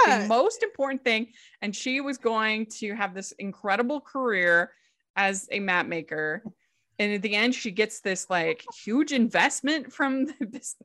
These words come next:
Speaker 1: bad man of business that
Speaker 2: Yeah.
Speaker 1: is gonna invest in her, her map business. <laughs> And I'm like, "What, what alternative world are we living in here?"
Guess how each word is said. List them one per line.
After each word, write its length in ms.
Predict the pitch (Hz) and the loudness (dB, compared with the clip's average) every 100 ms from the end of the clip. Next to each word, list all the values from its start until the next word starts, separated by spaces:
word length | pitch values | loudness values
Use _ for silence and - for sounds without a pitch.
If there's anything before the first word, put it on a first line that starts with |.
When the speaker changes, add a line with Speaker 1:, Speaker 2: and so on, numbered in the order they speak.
| _ | _
Speaker 1:
bad 200 | 240 233 | 0 0
man 180 | 233 233 | 0 -2
of 80 | 202 | -2
business 460 | 190 226 240 285 226 | -6 -4 -4 -4 -4
that 140 | 254 494 | -2 0
Speaker 2:
Yeah. 320 | 466 233 190 202 | 0 -2 -6 -8
Speaker 1:
is 60 | - | 0
gonna 140 | 226 | 4
invest 440 | 220 208 190 214 214 | 4 4 4 2 -4
in 80 | |
her, 520 | 233 247 190 196 214 - - _ | -2 2 2 2 0 -6 -20 _
her 420 | 190 - 196 196 | -10 -4 -2 -2
map 360 | 185 185 196 - _ _ 190 | 0 0 0 -2 _ _ -6
business. 560 | 190 185 220 294 - - | -4 -2 -2 -2 -4 -4
<laughs> 20 | |
And 100 | 240 | -2
I'm 60 | 302 | 2
like, 160 | 285 - _ _ _ _ - - _ | 2 0 _ _ _ _ -20 -20 _
"What, 220 | 381 440 - _ _ - | -6 -6 -6 _ _ -6
what 260 | 427 453 | 0 4
alternative 600 | 349 320 349 359 359 349 | 4 2 -2 -2 0 0
world 300 | 277 330 339 | 2 2 4
are 60 | 330 | 4
we 100 | 330 | 0
living 460 | 381 480 494 381 285 | 6 6 8 6 6
in 180 | 277 | 4
here?" 100 | 247 | 2